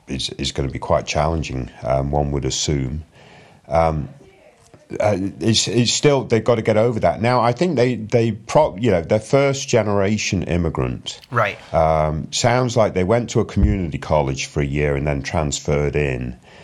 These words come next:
Speaker 1: Um, so that sort of first generation immigrant story, um, may certainly have impacted, um, their, their sort of academic, um, performance if they just arrived in the U S just before their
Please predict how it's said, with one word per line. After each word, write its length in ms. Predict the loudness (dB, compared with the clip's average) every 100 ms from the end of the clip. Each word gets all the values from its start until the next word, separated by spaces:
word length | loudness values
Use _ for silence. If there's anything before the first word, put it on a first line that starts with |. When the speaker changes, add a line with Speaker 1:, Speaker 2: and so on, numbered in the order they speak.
| -20 _ -2
Speaker 1:
Um, 580 | 2 2 0 -2 -4
so 260 | 0 2 2
that 220 | 2 0
sort 160 | 0 0
of 100 | 0
first 360 | 2 0 0
generation 800 | 0 0 0 0 0 0 0 -2
immigrant 420 | -2 -2 -2 -2 -2
story, 840 | -2 2 2 2 0 -2 -6 -10 -8 -2
um, 420 | 0 0 -4 -2
may 220 | 0 0
certainly 420 | 0 2 2 0
have 140 | -2 0
impacted, 760 | -2 -2 -4 -4 -6 -6 -6 -10 -20 -20 -20 -6 -2
um, 400 | 0 0 -2 0
their, 320 | 2 2 0
their 240 | 0 0
sort 200 | -2 -4
of 140 | -4 -2
academic, 800 | -4 -2 -2 0 -2 -6 -10 -4
um, 160 | -2 -2
performance 680 | -8 -2 0 0 -2 -4
if 80 | -4
they 140 | -2 -2
just 260 | -2 -2
arrived 420 | 0 2 2 0
in 120 | -4 -4
the 60 |
U 180 | -2 -2
S 120 | -2
just 260 | -6 -8 -10
before 340 | -6 -4 -2
their 200 | -2 -2